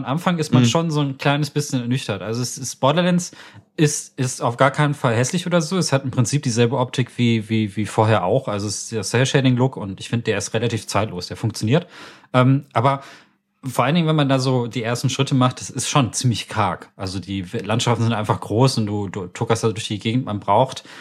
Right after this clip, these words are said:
Speaker 1: so ähnlich wie bei den ersten beiden Spielen, ja auch schon so ein bisschen Anlaufzeit, bis das Ganze erstmal anfängt zu rocken.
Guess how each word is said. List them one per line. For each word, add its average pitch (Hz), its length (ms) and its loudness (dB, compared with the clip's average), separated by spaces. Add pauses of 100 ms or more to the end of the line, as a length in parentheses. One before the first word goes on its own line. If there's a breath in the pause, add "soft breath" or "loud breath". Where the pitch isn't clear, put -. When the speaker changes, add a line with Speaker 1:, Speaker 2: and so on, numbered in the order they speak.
(100)
Speaker 1:
so - 140 -12
ähnlich 127 240 0
wie 139 80 4
bei 127 100 4
den 117 160 2
ersten 113 300 0
beiden 131 220 6
Spielen, 135 240 2
ja 117 100 4
auch 104 160 -2
schon 117 320 4
so 107 80 2
ein 104 80 4
bisschen 98 220 0
Anlaufzeit, 90 720 -4
bis 90 140 -6
das - 200 -8
Ganze 90 260 -6
erstmal 92 340 -6
anfängt 90 280 -8
zu - 100 -14
rocken. 87 280 -10